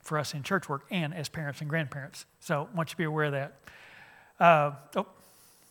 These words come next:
here, you can't read the bottom. Here's the worst news. <laughs> I put it real small print so you couldn't read it. <clears throat> Secondary sexual characteristics,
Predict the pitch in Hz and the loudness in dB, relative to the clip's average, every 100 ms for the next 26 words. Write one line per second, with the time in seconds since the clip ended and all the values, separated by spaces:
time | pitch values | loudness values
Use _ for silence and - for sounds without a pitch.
0 | _ _ _ _ _ _ _ _ - - | _ _ _ _ _ _ _ _ -20 -4
1 | 185 180 - _ - - - 147 165 160 | -4 -4 -12 _ -20 -20 -10 -6 -4 -4
2 | 151 147 147 143 135 - - _ _ _ | -4 2 2 2 -4 -16 -20 _ _ _
3 | _ - - - _ _ _ _ _ _ | _ -20 -20 -20 _ _ _ _ _ _
4 | _ _ _ _ _ - 170 160 147 139 | _ _ _ _ _ -4 -2 -2 -2 -4
5 | 139 131 147 - - - - - 139 175 | -8 -6 -2 -2 -2 -10 -10 -8 -4 -4
6 | 190 180 - 180 175 180 156 - 156 147 | 0 0 2 4 2 2 -2 -2 -4 -2
7 | 165 160 147 139 - - - - - - | -2 -2 -4 -6 -16 -20 -20 -20 -20 -20
8 | - - - - - - - - - - | -20 -4 2 2 0 -12 -20 -20 -20 -20
9 | - - - _ - _ - _ - _ | -20 -20 -20 _ -20 _ -20 _ -20 _
10 | - - - - - 196 180 202 170 165 | -12 -12 -12 -6 -2 2 2 2 0 0
11 | 165 151 - - 180 - 156 170 156 165 | -2 -6 -8 -2 -2 -4 -2 -2 0 -2
12 | 143 151 - - | -4 -8 -12 -14